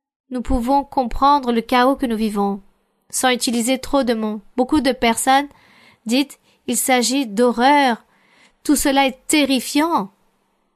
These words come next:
Tout cela est très surprenant. Cela n'a aucune parole. On n'a pas de mots pour dire tout ce qui se produit aujourd'hui. »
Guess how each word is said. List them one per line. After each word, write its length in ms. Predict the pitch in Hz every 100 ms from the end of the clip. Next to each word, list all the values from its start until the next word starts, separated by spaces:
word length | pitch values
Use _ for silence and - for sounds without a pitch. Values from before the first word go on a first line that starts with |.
| _ _ _ _ _ _ _ _ _ _ _ _ _
Tout 120 | 269
cela 420 | 226 262 233 233 -
est 180 | 262 254 _ _ -
très 320 | - 330 294
surprenant. 920 | - 269 - - 226 226 269 269 240 _ _ _ _ _ _ _ _
Cela 320 | - 277 269 269
n'a 200 | 254 -
aucune 400 | 277 - 302 277
parole. 440 | 262 240 254 262 -
On 80 | 247
n'a 140 | 240
pas 200 | 269 294
de 140 | 254
mots 240 | 240 262 294
pour 200 | - 233
dire 280 | 226 254 -
tout 180 | 339
ce 100 | 339
qui 160 | 262 247
se 120 | 247
produit 540 | 247 - 262 - 330 359
aujourd'hui. » 440 | 226 214 214